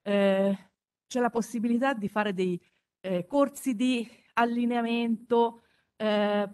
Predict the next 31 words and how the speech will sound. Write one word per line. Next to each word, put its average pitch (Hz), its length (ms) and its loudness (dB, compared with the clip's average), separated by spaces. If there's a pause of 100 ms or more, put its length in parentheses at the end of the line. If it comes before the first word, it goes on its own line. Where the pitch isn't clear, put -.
prima 254 480 0
di 240 120 -4
iniziare 240 640 0
i 233 60 -4
corsi 233 500 -4
di, 214 560 -6
di 202 120 -8
studio, 208 640 -6
in 190 260 -4
materie 208 800 -4 (220)
magari 202 320 -4
che 202 100 -6
possono 202 360 -4
sembrare 196 600 -2
più 214 180 -12
complesse 196 680 -2
come 185 200 -4
la 190 80 -8
matematica 196 640 -6
o 202 40 -8
la 202 100 -4
chimica. 202 500 -6 (400)
Quindi 226 280 -2
si 240 160 -8
inizia 240 500 -2
già 226 320 2
con 226 540 -2 (380)
qualcosa 208 680 0
che 202 160 -2
vi 196 180 -6
può 214 440 -4